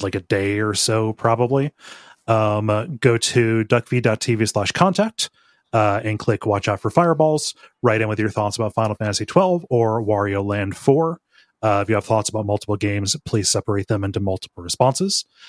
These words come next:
Uh, the deadline for that is August the fifteenth. The deadline for September's games is September the fifteenth,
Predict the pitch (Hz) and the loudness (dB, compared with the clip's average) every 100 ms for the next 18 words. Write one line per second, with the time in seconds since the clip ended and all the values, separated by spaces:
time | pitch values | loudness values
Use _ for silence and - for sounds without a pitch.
0 | - - 107 101 95 107 117 113 110 104 | -8 0 0 0 0 0 2 2 0 0
1 | 107 101 101 - 104 101 92 107 - 101 | 0 0 -2 -2 -4 -2 -4 -4 -6 -4
2 | - 170 208 - _ _ _ - 123 110 | 0 0 0 -8 _ _ _ -2 0 2
3 | 107 107 110 - - 240 185 - 101 101 | 0 -2 -4 -2 2 2 2 -2 -4 -4
4 | 101 - - 104 95 95 - 233 180 117 | -4 -4 -2 -2 0 -2 0 0 0 -2
5 | 120 - 110 110 | -4 -2 -4 -4